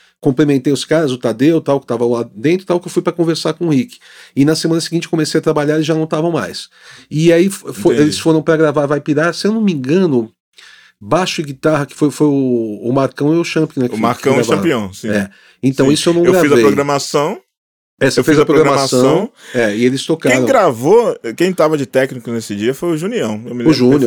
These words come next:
Speaker 2: perfeitamente.
Speaker 1: é. É, o Júnior Landi.
Speaker 2: Ele, ele que tava.
Speaker 1: É.
Speaker 2: É, ele que tava. Porque eu lembro dele cumprimentando o Champion depois do final da gravação.
Speaker 1: Que, que linha
Speaker 2: Porque
Speaker 1: de
Speaker 2: não
Speaker 1: baixo
Speaker 2: tinha,
Speaker 1: aquela,
Speaker 2: é,
Speaker 1: né, velho?
Speaker 2: é, então, porque não
Speaker 1: Sensacional
Speaker 2: tinha
Speaker 1: aquilo.
Speaker 2: aquilo. É, foi na hora. Eu
Speaker 1: É.
Speaker 2: tinha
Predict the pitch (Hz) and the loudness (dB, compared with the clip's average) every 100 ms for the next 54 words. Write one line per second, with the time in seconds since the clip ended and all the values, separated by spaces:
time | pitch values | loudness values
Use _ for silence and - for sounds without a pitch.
0 | 104 113 123 107 101 - 131 120 135 151 | -2 0 -2 -2 -10 -4 -2 0 0 2
1 | 131 120 113 101 247 - - 101 98 107 | 2 0 -2 -6 -6 -6 -4 -4 -4 -12
2 | 110 107 104 113 117 135 120 110 107 123 | -6 -2 0 -2 -8 -6 -4 -4 -6 -10
3 | 110 131 107 131 151 165 185 190 180 196 | -2 0 0 0 0 0 -2 -2 -6 -4
4 | 202 156 180 220 214 208 202 180 180 185 | -4 -2 -2 -2 -4 -6 -6 -6 -4 -6
5 | 180 180 170 - 160 160 156 151 139 - | -4 -6 -6 -8 -6 -4 -4 -4 -6 -10
6 | 92 - 127 123 220 160 156 139 113 - | -14 -10 -10 -4 0 2 4 4 2 2
7 | 123 - 180 202 113 117 180 190 - 180 | 0 0 0 4 2 4 4 2 -2 -10
8 | 85 - 185 226 202 160 147 151 - 233 | -8 2 4 4 2 -2 0 2 2 2
9 | - 214 190 254 214 143 127 113 _ _ | 0 -2 -2 -2 -2 0 -2 -4 _ _
10 | - 170 156 151 170 214 240 170 190 127 | 0 0 2 0 0 0 2 2 0 -2
11 | - 117 117 92 143 151 151 | -6 -4 -4 -4 -6 -4 -4